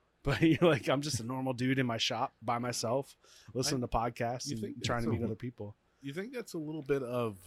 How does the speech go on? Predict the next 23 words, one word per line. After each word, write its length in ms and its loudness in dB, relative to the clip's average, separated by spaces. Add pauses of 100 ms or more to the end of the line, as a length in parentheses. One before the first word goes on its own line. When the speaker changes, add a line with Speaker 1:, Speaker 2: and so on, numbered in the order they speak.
(720)
Speaker 2:
us 400 -6 (120)
being 320 -8 (500)
a 20 -6
little 220 -4
bit 180 -18
older, 420 -10 (680)
that 220 -6
we 120 -8
still 400 -6
think 360 -8 (1200)
you're 360 -6
a 40 -12
star 720 -4
if 140 -18
you're 180 -10
on 80 -10
our 160 -14
television? 680 -12 (160)
You 80 -10
know 80 -6
what 60 -6
I 20 -8
mean? 340 -6